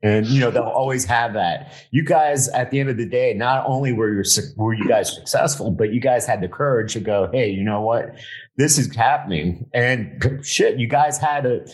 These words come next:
a major blockbuster during the pandemic. Uh,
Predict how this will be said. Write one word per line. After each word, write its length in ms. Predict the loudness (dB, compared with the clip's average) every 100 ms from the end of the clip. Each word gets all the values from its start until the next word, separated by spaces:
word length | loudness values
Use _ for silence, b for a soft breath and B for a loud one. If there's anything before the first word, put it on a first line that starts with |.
| B B
a 80 | 0
major 440 | 2 4 4 2 0
blockbuster 800 | 2 2 2 0 0 -2 -2 0
during 520 | 0 0 0 -2 -2
the 100 | -2
pandemic. 840 | 0 0 2 0 0 -4 -8 -12 -2
Uh, 220 | -2 0